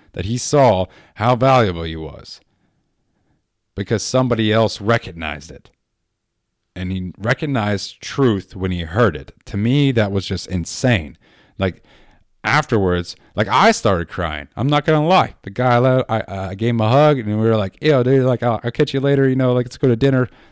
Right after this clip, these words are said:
let's hang out," you know, 'cause, uh, he left. He left, and then I just, like,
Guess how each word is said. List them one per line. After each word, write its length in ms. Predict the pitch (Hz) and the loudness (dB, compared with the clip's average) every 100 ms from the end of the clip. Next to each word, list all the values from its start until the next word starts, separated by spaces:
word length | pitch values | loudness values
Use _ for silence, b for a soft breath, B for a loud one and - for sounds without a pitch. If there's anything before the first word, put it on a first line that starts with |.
| - | -16
let's 160 | 107 | -14
hang 300 | - 120 131 | -10 -4 -2
out," 320 | 135 131 127 _ _ _ | -2 -2 -4 _ _ _
you 140 | 120 | -6
know, 180 | 123 123 | -4 -4
'cause, 240 | 123 120 | -4 -4
uh, 280 | 117 110 107 - _ _ _ _ _ _ _ _ _ _ - | -4 -4 -6 -10 _ _ _ _ _ _ _ _ _ _ -10
he 180 | 90 143 | -2 2
left. 420 | 170 143 - - _ _ _ _ - | 2 0 -4 -18 _ _ _ _ -6
He 140 | 117 | -2
left, 300 | 135 160 - | 0 0 -2
and 140 | 117 | -2
then 160 | 113 110 | -2 -4
I 160 | - 135 | -4 -6
just, 240 | 175 - | -4 -6
like, 240 | 98 92 | -8 -10